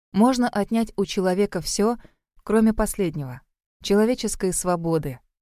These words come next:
свободы отнестись к обстоятельствам или так, или иначе. Сноска. Виктор Эмиль Франкл. Австрийский психиатр, психолог, философ и невролог,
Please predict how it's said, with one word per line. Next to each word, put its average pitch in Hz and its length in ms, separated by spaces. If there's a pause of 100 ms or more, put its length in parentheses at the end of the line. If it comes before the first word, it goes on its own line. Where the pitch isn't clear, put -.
(120)
свободы 180 600
отнестись 180 600
к - 80
обстоятельствам 170 880
или 190 220
так, 180 360 (220)
или 233 260
иначе. 170 540 (760)
Сноска. 156 580 (380)
Виктор 240 460
Эмиль 202 260
Франкл. 147 460 (560)
Австрийский 202 540
психиатр, 180 680
психолог, 165 720
философ 190 600
и 233 60
невролог, 185 560